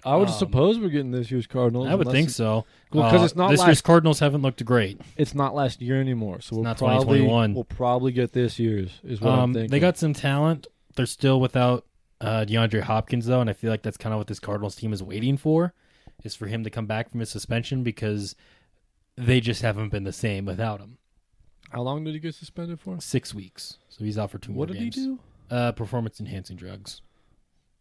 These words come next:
Speaker 2: P E Ds.
Speaker 1: Ah.
Speaker 2: Oops.
Speaker 1: Yeah.
Speaker 2: Got caught.
Speaker 1: But Aaron Rodgers can do shrooms on the field, and that's all
Speaker 2: Well,
Speaker 1: right.
Speaker 2: they're not shrooms. They're, it's, it's something. I
Speaker 1: Don't
Speaker 2: don't know.
Speaker 1: defend your crappy quarterback.
Speaker 2: Um,
Speaker 1: Bad quarterback.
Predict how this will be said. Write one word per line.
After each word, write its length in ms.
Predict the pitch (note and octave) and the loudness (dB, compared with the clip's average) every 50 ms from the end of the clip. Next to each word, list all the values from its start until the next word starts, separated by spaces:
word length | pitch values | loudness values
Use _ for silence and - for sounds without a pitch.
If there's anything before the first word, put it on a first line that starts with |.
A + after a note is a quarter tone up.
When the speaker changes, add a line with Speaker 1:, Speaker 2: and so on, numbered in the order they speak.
| _ _ _ | _ _ _
Speaker 2:
P 120 | - A2+ | -14 -14
E 200 | G2+ - G#2 G2 G2 | -12 -10 -12 -12 -12
Ds. 480 | G2 F#2 F#2+ F#2+ G2 G2+ - - - - _ _ - | -12 -12 -12 -12 -10 -10 -10 -10 -12 -14 _ _ -14
Speaker 1:
Ah. 380 | A#2+ A2+ A#2 C3 B2+ G2+ - - _ - _ - - | -10 -8 -6 -6 -6 -6 -10 -14 _ -20 _ -12 -8
Speaker 2:
Oops. 440 | A#2 A#2+ - - - - - - - - - - - _ - | -8 -8 -6 -8 -10 -10 -10 -10 -14 -18 -20 -20 -20 _ -10
Speaker 1:
Yeah. 240 | C3 A#2 B2 C#3 | -4 -2 0 2
Speaker 2:
Got 260 | D#3 D3 B2 - - - | 2 2 2 0 -2 -2
caught. 380 | D#3+ F3 E3+ D3+ C#3+ C#3 - _ _ _ _ | 0 0 2 2 2 2 0 _ _ _ _
Speaker 1:
But 100 | - B2+ | -6 -4
Aaron 240 | C3+ C3+ C#3+ D#3+ D#3 | 0 0 2 2 2
Rodgers 440 | D3 C#3+ D3+ E3 D#3+ D3+ C3+ A2 - | 4 4 4 4 4 4 0 0 -2
can 160 | - A#2 A#2 | -4 -8 -6
do 120 | A2 A2+ G#2 | -6 -6 -4
shrooms 340 | - - A#2+ B2+ B2 A2+ A2+ | -4 -2 -2 -2 -2 -2 -2
on 100 | G#2+ G#2 | -4 -6
the 80 | G2 | -6
field, 200 | - - G#2 G2 G2 | -8 -8 -8 -8 -6
and 40 | G2+ | -8
that's 160 | G2+ G2+ - | -8 -8 -6
all 80 | G#2 B2 | -2 0
Speaker 2:
Well, 80 | B2 B2+ | 2 4
Speaker 1:
right. 80 | C3+ | 4
Speaker 2:
they're 100 | C#3 C3+ | 4 4
not 60 | B2 - | 2 0
shrooms. 400 | - - A#2+ A2+ A2 A2 G#2 G#2 | -4 -2 -2 0 0 0 -2 -2
They're, 480 | A2 G#2+ G#2+ G#2+ G#2+ G#2+ G#2+ G#2 G#2 G#2 | -2 0 0 -2 -2 -2 -4 -4 -4 -4
it's, 380 | G#2 - - - - - - A2 - - | -6 -8 -12 -14 -12 -12 -12 -14 -14 -14
it's 520 | G#2+ G#2+ G#2 G#2 G#2 G2+ G2+ - - - - | -14 -12 -10 -10 -10 -10 -12 -14 -18 -20 -18
something. 300 | - A#2 A2 - - - | -16 -16 -18 -8 -2 0
I 80 | B2 B2 | 0 2
Speaker 1:
Don't 240 | B2 B2+ B2+ B2+ - | 0 0 -2 -4 -6
Speaker 2:
don't 120 | F#2 F#2 | -8 -10
know. 100 | - - - - | -10 -12 -12 -14
Speaker 1:
defend 340 | C3 B2+ B2 A#2+ A#2 A#2 A#2+ | -16 -16 -14 -14 -14 -14 -14
your 180 | A#2 A#2 A#2 A2+ | -14 -14 -14 -16
crappy 540 | - - B2+ A#2 A2 A2 G#2+ - A#2+ A#2 A#2 - | -16 -14 -12 -12 -10 -10 -12 -12 -12 -12 -12 -12
quarterback. 840 | A#2 A#2 A2+ A2+ A2 A2 G#2 G#2 G#2+ G#2+ G#2+ G#2+ G#2+ G#2 A2 - _ _ _ _ _ _ _ _ _ - - - _ _ _ _ _ _ _ _ - | -12 -12 -12 -12 -12 -14 -14 -12 -12 -12 -10 -10 -10 -12 -12 -16 _ _ _ _ _ _ _ _ _ -20 -20 -20 _ _ _ _ _ _ _ _ 0
Speaker 2:
Um, 480 | - C#3 C3+ C3 B2 B2 A#2+ A#2 A2+ G#2+ | 2 4 4 6 4 4 2 2 0 0
Speaker 1:
Bad 440 | A#2 A2+ A2+ A2+ A#2 A#2+ B2 A#2+ - | 0 0 2 2 2 2 2 0 -2
quarterback. 960 | - B2 A#2+ A#2 A2+ A#2 A2+ G#2 A2 A2+ A2 A2 G#2+ G#2+ G#2+ G#2+ - _ | -2 0 0 2 2 0 0 0 0 -2 -2 -2 -2 -2 -2 -4 -6 _